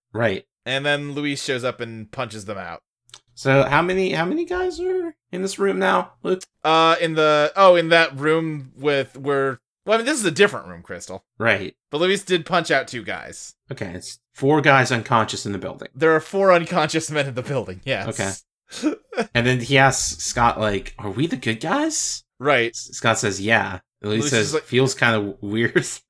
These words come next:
Speaker 2: Right. He's like, "I just wanna be sure, 'cause I'm punching a lot of people, so, you know." He's like, "No, no, don't worry. Don't worry. It's cool. We're good."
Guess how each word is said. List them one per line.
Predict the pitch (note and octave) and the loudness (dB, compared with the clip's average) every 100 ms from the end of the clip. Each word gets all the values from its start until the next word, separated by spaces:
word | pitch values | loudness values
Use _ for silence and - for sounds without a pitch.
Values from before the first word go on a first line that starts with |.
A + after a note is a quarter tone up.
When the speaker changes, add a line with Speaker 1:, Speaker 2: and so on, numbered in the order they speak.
| - | -2
Speaker 2:
Right. | D#3 D#3 D3 - | 4 4 4 -2
He's | F3+ F3+ | -6 -4
like, | F#3+ F#3 | -4 0
"I | F3+ | -2
just | G#3+ | 2
wanna | B3+ B3+ | 4 6
be | B3 | 4
sure, | - C#4 A3 | 2 4 4
'cause | G3 | 2
I'm | G#3 | -2
punching | F#3+ - F4 - C#4+ | 0 0 0 0 0
a | F#3 | 0
lot | D#3+ E3 A3 | 2 4 6
of | B3 - | 4 2
people, | G#3+ A3+ A2+ A#2+ | -6 -8 -6 -6
so, | - D#3+ | -4 -2
you | D3+ F3 | -2 -2
know." | E3+ D3+ - _ - | 0 0 -2 _ -4
He's | F#3 | 2
like, | |
"No, | G#3+ G3+ | 6 8
no, | D3+ | 8
don't | F3 | 6
worry. | D#3 G2+ F2+ - | 4 -2 -4 -8
Don't | C3 C3+ | -4 -2
worry. | G2 | -2
It's | A2 | -4
cool. | - G#2 F2+ | -6 -8 -8
We're | A2 | -8
good." | G#2+ F2 | -8 -10